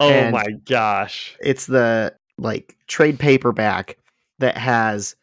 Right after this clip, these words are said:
Speaker 2: every, all the issues from this episode and next episode, just this whole arc.
Speaker 1: Oh, really? So
Speaker 2: Yeah,
Speaker 1: it's
Speaker 2: so
Speaker 1: like the graphic novel form where it's just all of them at one, like,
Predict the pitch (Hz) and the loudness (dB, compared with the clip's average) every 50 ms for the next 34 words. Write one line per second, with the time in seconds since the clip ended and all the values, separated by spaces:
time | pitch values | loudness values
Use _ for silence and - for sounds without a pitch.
0 | _ _ _ _ - 120 131 135 131 147 147 151 - - 123 131 143 151 143 131 | _ _ _ _ -2 0 0 0 0 -2 -2 -2 0 0 0 0 2 0 0 0
1 | 131 123 - - 127 113 - - 113 110 101 101 101 98 - - - - 113 120 | 0 0 -2 -4 -4 -4 -4 -6 -6 -6 -6 -6 -10 -10 -12 -14 -6 -4 -4 -4
2 | 143 - - - - 143 - 151 147 - - 160 160 160 165 - - - 123 127 | -4 -6 -8 -6 -8 -6 -6 -6 -8 -4 0 0 2 2 0 0 -2 -2 0 0
3 | 127 123 117 113 113 104 - - - - - - - - - - - - - - | 0 0 -2 -2 -4 -4 -6 -8 -12 -12 -12 -12 -14 -12 -12 -12 -12 -12 -12 -10
4 | 110 - - 117 107 - - - 127 123 120 117 - - 113 110 101 - 62 - | -10 -4 -4 -4 -4 -4 -2 0 2 2 2 2 0 -2 -2 -2 -2 -4 -6 -8
5 | - - _ _ _ - _ _ _ _ _ _ _ _ _ _ _ _ _ _ | -14 -20 _ _ _ -20 _ _ _ _ _ _ _ _ _ _ _ _ _ _
6 | _ _ _ _ _ 123 113 180 202 226 220 202 170 143 135 143 175 214 233 214 | _ _ _ _ _ -2 2 4 6 8 8 6 6 4 2 2 4 4 4 4
7 | 151 117 101 107 113 _ _ _ - - - 143 - 165 175 165 - 175 131 120 | 2 0 -2 -6 -12 _ _ _ -20 0 4 4 6 6 4 4 4 4 4 4
8 | - 147 127 120 139 139 135 131 - 143 113 107 127 120 120 123 117 117 107 107 | 2 -6 -6 -2 0 2 2 2 0 -2 -4 -2 -2 0 0 0 -2 -4 -10 -10
9 | - - 107 101 98 98 104 113 117 107 113 117 120 123 120 117 110 - - 110 | -10 -10 -10 -8 -8 -8 -10 -12 -14 -16 -16 _ -4 -4 -4 -4 -4 -8 -12 -10
10 | - 113 117 120 117 117 113 120 113 110 110 107 - - 110 110 107 - - 120 | -6 -2 -2 0 0 -2 -2 -4 -4 -4 -4 -6 -6 -8 -8 -8 -8 -8 -4 -2
11 | 110 104 107 107 - - - | -2 -2 -2 -4 -8 -14 -20